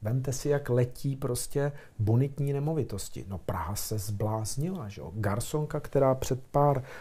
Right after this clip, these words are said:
lety, jsem si říkal, je předražená jedna malá místnost za, já nevím, milion a půl, tak dneska je třeba na čtyřech,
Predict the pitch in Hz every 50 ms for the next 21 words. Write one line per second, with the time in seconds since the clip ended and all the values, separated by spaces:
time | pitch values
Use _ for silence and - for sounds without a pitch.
0 | - - 107 110 110 - - 139 - 143 131 127 - 135 135 135 - 139 143 147
1 | 143 - - - - 113 107 113 123 135 131 120 139 143 143 143 135 127 110 113
2 | 113 123 131 139 143 139 135 143 143 127 113 113 113 - - 143 143 147 143 131
3 | 139 139 135 135 139 139 135 131 110 104 107 113 113 123 131 131 143 143 127 113
4 | - - 101 92 82 82 90 101 139 143 - - - - - - - - - 90
5 | 90 85 76 - - - 98 101 101 - - 107 107 110 110 123 131 - - -
6 | 208 214 208 - 214 139 107 - - -